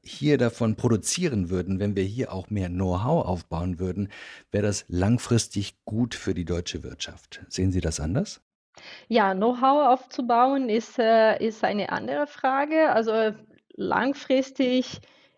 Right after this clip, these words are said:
Speaker 2: äh, in Forschung und Investitionen zu investieren, ist, äh, äh, der Königsweg, ne? Und, äh, und da sollte auch die Industriepolitik auch vorausschauend,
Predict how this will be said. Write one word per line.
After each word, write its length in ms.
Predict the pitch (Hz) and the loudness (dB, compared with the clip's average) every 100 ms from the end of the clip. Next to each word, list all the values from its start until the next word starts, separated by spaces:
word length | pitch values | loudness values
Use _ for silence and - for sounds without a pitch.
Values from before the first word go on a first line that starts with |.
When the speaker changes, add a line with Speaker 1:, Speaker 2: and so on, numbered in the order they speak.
| _ | _
Speaker 2:
äh, 500 | - 196 202 196 - | 0 4 6 4 2
in 340 | 214 214 208 202 | 0 0 0 -2
Forschung 640 | - 180 220 - 247 220 | 2 6 6 4 -2 0
und 140 | 214 214 | 0 0
Investitionen 800 | 202 202 - 214 - 190 233 | 0 -2 -4 -10 -4 0 0
zu 140 | 262 262 | 0 -2
investieren, 720 | 240 226 - - 233 247 240 | 0 -2 -2 -2 2 2 2
ist, 440 | - 214 220 - 214 | 0 -2 -4 -4 0
äh, 420 | 202 202 208 202 - - - | 2 4 2 0 -6 -20 -8
äh, 200 | 202 190 | -2 -2
der 200 | 185 185 | 0 0
Königsweg, 920 | 185 202 202 254 - 233 254 285 - - _ _ | 0 0 0 -2 -2 4 6 4 -2 -18 _ _
ne? 280 | 185 196 233 | -6 -6 -4
Und, 460 | - 208 214 214 226 | -2 -2 -2 -2 2
äh, 320 | 208 208 208 - - - | 4 4 2 -4 -18 -6
und 240 | 208 208 | -2 2
da 120 | 185 214 | 2 4
sollte 440 | 220 226 233 196 | 2 2 2 2
auch 100 | 214 | 2
die 240 | 220 220 | 0 -2
Industriepolitik 1080 | 220 214 226 - 233 226 220 220 220 233 - | -2 -2 -6 -4 -6 -2 -2 -2 -2 -4 0
auch 140 | 214 214 | 0 0
vorausschauend, 1000 | - 202 214 247 - 196 - 196 - | 0 4 6 6 2 -2 -2 -6 -14